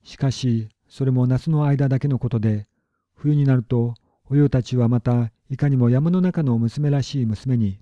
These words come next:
立ち返っていた。おようが年頃になると、その村の津田ホテルから、突然長男の嫁にと棍棒された。大体その津田ホテルというのは、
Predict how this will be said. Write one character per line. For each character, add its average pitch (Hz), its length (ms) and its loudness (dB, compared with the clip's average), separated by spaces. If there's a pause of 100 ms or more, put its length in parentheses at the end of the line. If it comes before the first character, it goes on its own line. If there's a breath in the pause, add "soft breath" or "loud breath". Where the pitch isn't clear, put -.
立 117 140 -6
ち - 40 -16
返 127 160 -2
っ 113 40 -6
て - 160 -6
い 123 80 -4
た。 - 260 -14 (1600)
お 131 100 0
よ 147 140 6
う 135 40 2
が 123 460 0
年 135 200 -6
頃 143 160 2
に 139 100 2
な 135 100 2
る 127 80 0
と、 110 320 -4 (400)
そ - 140 -8
の 147 80 0
村 139 180 2
の 131 160 0
津 - 120 -10
田 156 120 -2
ホ 139 100 -2
テ 151 100 0
ル 123 80 0
か 120 100 -2
ら、 110 220 -2 (520)
突 127 220 -4
然 120 440 0
長 185 200 0
男 151 200 2
の 117 120 0
嫁 120 200 2
に 147 140 -2
と 110 140 -2
棍 123 220 -4
棒 117 160 0
さ 113 120 -4
れ 107 80 -2
た。 92 320 -8 (1040)
大 131 240 0
体 120 380 0 (280)
そ - 160 -6
の 127 160 0
津 - 120 -18
田 175 120 0
ホ 165 80 -2
テ 196 120 2
ル 156 60 0
と 131 120 -2
い 135 80 2
う 139 40 0
の 131 120 2
は、 92 200 -4